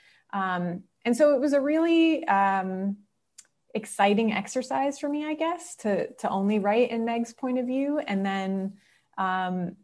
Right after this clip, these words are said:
it was really nice to build to where I wanted to get to with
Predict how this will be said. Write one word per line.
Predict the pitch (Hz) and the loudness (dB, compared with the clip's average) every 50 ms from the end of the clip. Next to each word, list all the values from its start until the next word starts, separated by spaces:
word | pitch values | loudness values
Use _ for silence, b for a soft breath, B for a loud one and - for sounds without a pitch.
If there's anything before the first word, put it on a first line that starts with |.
| _ - | _ 0
it | - 214 - | 0 2 4
was | 208 208 202 180 | 4 4 4 4
really | 220 220 214 220 220 | 4 4 6 6 4
nice | 208 190 190 196 208 214 - - | 4 4 2 2 0 0 -2 -8
to | - - 196 | -4 -2 -2
build | 180 170 - 196 196 196 196 208 220 233 240 240 262 247 - _ - - | 0 2 2 2 4 4 4 4 4 4 4 2 -2 -6 -8 _ -6 0
to | 226 190 185 185 180 175 175 - | 0 2 2 2 2 0 -2 -2
where | 185 190 180 175 - 180 190 185 | -4 -6 -4 -4 0 2 4 6
I | 180 180 | 6 6
wanted | 180 180 180 175 175 175 | 4 2 -2 -2 -2 -4
to | 196 | -2
get | 165 180 170 - - | 0 0 0 0 0
to | - 202 180 | -2 -2 0
with | 170 175 170 170 - | 0 -2 -4 -4 -8